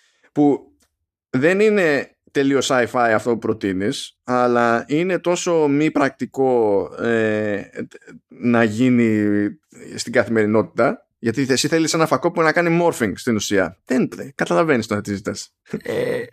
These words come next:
Speaker 2: μ-, δεν ξέρω αν απλά με την αλλαγή εστίασης, χωρίς να κάνει morphing, δηλαδή να, το focus που λέμε, το πώς, πώς κάναν τα κιάλια.
Speaker 1: Όχι,
Speaker 2: <laughs>
Speaker 1: αυτό είναι, αυτή είναι άλλη διεργασία τελείως, είναι άλλη διεργασία.
Speaker 2: Ε, μα εκεί τους θέλω.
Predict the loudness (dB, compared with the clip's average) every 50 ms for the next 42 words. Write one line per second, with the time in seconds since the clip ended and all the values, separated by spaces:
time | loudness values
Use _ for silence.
0 | _ _ -20 -18 -16 -14 -10 -6 -6 -6 -2 -2 -2 -2 -2 -2 0 0 0 0
1 | 0 0 2 2 2 2 2 0 0 -2 -4 -6 -6 -6 -4 -2 -2 -2 -2 -4
2 | -6 -8 -6 -2 0 0 0 0 -2 -6 -4 -2 -2 -2 -2 -2 -2 -2 -2 -2
3 | -2 -2 -2 -4 -2 -4 -2 -2 -2 -2 -2 -2 -2 -2 -4 -4 -4 -6 -8 -8
4 | -10 -8 0 0 0 0 0 -8 -12 -8 -2 -2 0 0 0 -2 -2 0 -2 -2
5 | -2 -6 -12 -10 -4 -4 -4 -4 _ -6 -6 -2 0 0 0 0 0 -2 -2 0
6 | 0 0 0 2 2 0 0 -2 -4 -8 -10 -14 -14 -10 -6 -2 -2 0 0 -2
7 | -2 -2 -2 -2 0 0 0 0 0 0 0 0 0 -2 -2 -4 -4 -2 -2 -2
8 | 0 0 2 2 2 2 2 0 0 0 0 0 0 -2 -2 0 0 0 0 -2
9 | -4 -2 -2 0 0 -2 -2 0 0 0 0 0 -2 -6 -6 -6 -6 -8 -6 -8
10 | -8 -8 -8 -10 -20 -20 -20 -18 -18 -18 -20 -20 -20 -20 -20 -20 _ _ _ _
11 | _ _ _ _ _ _ _ _ _ -4 2 4 4 4 4 4 2 2 0 0
12 | 0 0 0 2 2 2 2 0 -4 -6 _